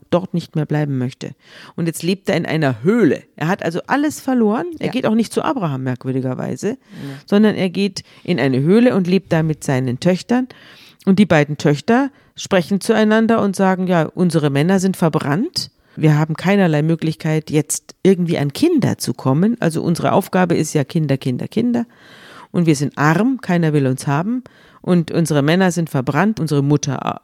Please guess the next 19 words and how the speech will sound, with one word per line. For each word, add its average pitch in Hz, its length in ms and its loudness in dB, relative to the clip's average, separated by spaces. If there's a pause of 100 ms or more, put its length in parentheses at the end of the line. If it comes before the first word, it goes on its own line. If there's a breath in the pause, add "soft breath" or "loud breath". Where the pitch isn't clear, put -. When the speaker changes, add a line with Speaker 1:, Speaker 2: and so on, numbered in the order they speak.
Speaker 1:
äh, 139 160 -2
steht 151 420 -2
unten 151 520 0
still. 226 320 2
Speaker 2:
Als 302 160 -2
Salzsäule. 214 640 -2
Speaker 1:
Und, 214 380 2
ähm, 170 400 4 (380)
und 180 280 2
was 180 180 0
sollen 185 200 4
wir 180 100 2
jetzt 175 220 -2
machen, 151 300 0
um 165 180 -6
ein 156 220 0
Leben 151 420 2
zu - 160 -6
führen? 117 520 -2